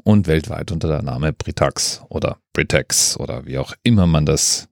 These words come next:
aussprechen möchte. Interessant übrigens, dass die Jahreszahlen bei den ganzen verschiedenen Geschichten so gar nicht zusammenpassen. So gibt es das Unternehmen Römer eigentlich erst seit einundsiebzig.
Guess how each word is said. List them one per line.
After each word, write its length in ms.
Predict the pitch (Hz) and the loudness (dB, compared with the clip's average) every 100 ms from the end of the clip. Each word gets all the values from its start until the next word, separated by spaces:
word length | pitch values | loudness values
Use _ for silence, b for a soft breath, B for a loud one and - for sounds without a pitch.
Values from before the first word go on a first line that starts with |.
| _ | _
aussprechen 680 | 82 - - - - - - | -4 -4 -6 -8 -8 -8 -10
möchte. 320 | - - - - _ _ _ _ _ _ _ _ | -10 -8 -10 -12 _ _ _ _ _ _ _ _
Interessant 400 | - 117 117 127 | 0 2 4 2
übrigens, 320 | 123 123 120 - | 4 4 4 2
dass 140 | 101 | 4
die 60 | 92 | 4
Jahreszahlen 680 | 78 92 107 - 87 87 | 4 4 2 2 2 4
bei 140 | 87 80 | 2 2
den 160 | 82 | 2
ganzen 300 | 82 87 107 | 2 0 0
verschiedenen 420 | 95 87 90 90 80 | 2 0 0 0 0
Geschichten 440 | - 104 - 85 | -2 -4 -6 -4
so 140 | 82 | -4
gar 180 | - 69 | -4 -6
nicht 140 | 85 - | -6 -8
zusammenpassen. 640 | 87 78 82 80 69 - | -2 -2 -2 -6 -6 -4
So 100 | 92 | 0
gibt 220 | 87 - | 0 2
es 100 | 127 | 2
das 160 | 110 101 | 2 2
Unternehmen 520 | 110 104 101 139 90 | 0 2 2 4 4
Römer 380 | 98 120 131 110 | 4 4 4 4
eigentlich 460 | 98 110 107 - | 4 4 2 0
erst 300 | 90 92 - | -2 -2 0
seit 180 | 90 - | 0 0
einundsiebzig. 800 | 87 92 104 147 - 147 143 | 0 2 2 0 2 2 2